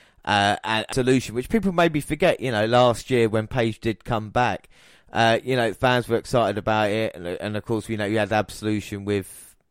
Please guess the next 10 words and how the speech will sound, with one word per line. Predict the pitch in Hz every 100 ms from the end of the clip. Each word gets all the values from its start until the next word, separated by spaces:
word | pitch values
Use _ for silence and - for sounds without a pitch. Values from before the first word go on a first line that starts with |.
| _ _ _ _
fuck | 107 107 _
me, | 95 -
Sonya | - 135 127 117
Deville | 113 123 113 110
and | 107
Mandy | 113 110 101
Rose, | 98 113 104 107
who | 104
she | -
knew | 107 113 107 101